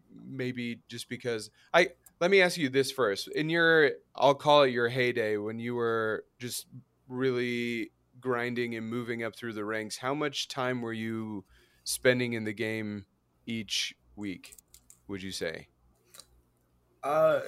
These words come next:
Speaker 2: if I had to, I was playing on Xbox, so I, I couldn't, like, track the hours. Um,
Speaker 1: Sure.
Speaker 2: but if we're talking, like, maybe three hours a day, maybe
Speaker 1: Okay.
Speaker 2: five days a week, I was putting at least, like, fifteen, twenty.
Speaker 1: Okay.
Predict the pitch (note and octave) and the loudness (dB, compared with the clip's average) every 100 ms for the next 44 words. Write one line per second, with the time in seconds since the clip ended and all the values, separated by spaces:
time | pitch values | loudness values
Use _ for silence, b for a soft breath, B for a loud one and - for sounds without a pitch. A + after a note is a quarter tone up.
0 | - D#3 D#3 D3 D3+ E3+ D#3+ E3+ D#3+ D3 | -6 6 8 10 10 8 8 8 12 12
1 | C3 - - _ - - - C#3 D#3 F#3+ | 10 0 -14 _ -10 -2 2 4 10 12
2 | F#3+ C#3+ B2 D3 - B2+ B2 - B2+ B2+ | 12 10 6 2 6 6 6 2 2 4
3 | B2 B2+ - C#3 B2+ - _ B2 A2+ - | 2 0 0 0 -2 -12 _ -4 -2 0
4 | A#2 B2+ - C#3 C#3 D3+ D#3+ D#3+ - - | 2 2 4 4 6 6 4 -2 -8 -10
5 | F#2+ G#2+ F#2+ F#2+ _ _ _ - D3 C#3+ | -2 2 2 -2 _ _ _ 2 6 6
6 | - - _ _ C#3 C3+ D#3+ D#3 F3 F3 | 4 -14 _ _ -6 -2 -2 8 8 8
7 | D#3+ C#3+ C3+ C#3 C#3 C#3 C#3 - - C#3 | 4 4 4 2 4 4 2 -2 -6 2
8 | C3+ C3+ C#3 A#2+ B2 B2+ C3+ - _ _ | 4 6 4 0 -2 -2 -2 -6 _ _
9 | _ _ _ - B2+ C3 C3 C3+ C3 C3 | _ _ _ -4 -2 0 2 4 4 2
10 | B2+ B2+ C#3 C#3 C#3 - D3+ C#3+ B2+ C3 | 0 2 2 4 2 4 4 4 0 -2
11 | - B2 - C3+ - B2 A#2+ A#2+ A#2+ B2 | -2 -4 -6 -8 -6 -8 -8 -8 -6 -8
12 | _ _ _ _ _ _ _ _ _ _ | _ _ _ _ _ _ _ _ _ _
13 | _ _ - C3 A#2 F2 | _ _ -6 -4 -2 -6